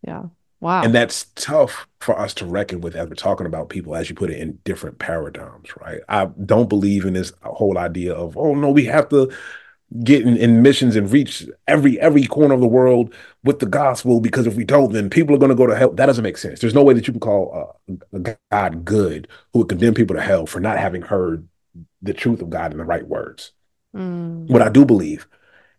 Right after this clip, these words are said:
Speaker 2: is that when Jesus says, "Other sheep have I who are not of this fold," that the implications are much larger than many of us have considered.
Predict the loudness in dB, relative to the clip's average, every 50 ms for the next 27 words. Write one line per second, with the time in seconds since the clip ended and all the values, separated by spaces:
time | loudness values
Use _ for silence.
0 | _ -4 -2 0 2 2 0 0 -2 -2 -2 -2 -2 0 2 2 2 2 0 -4
1 | -4 0 0 0 0 -2 -4 -4 -2 -2 -2 -2 -2 0 -2 0 0 -2 -4 -4
2 | -6 -6 -6 -6 -6 -6 -6 -6 -6 -8 -8 -6 -6 -6 -6 -6 -8 -12 -14 -12
3 | -8 -6 -4 -4 -4 -6 -10 -14 -16 -12 -10 -10 -8 -6 -6 -6 -6 -6 -8 -10
4 | -8 -8 -8 -8 -10 -12 -12 -10 -10 -10 -10 -8 -8 -8 -6 -6 -8 -10 -10 -12
5 | -12 -10 -10 -10 -10 -10 -12 -12 -14 -16 -18 -18 -20 -20 -20 -20 -20 -18 -18 -18
6 | -18 -20 _ _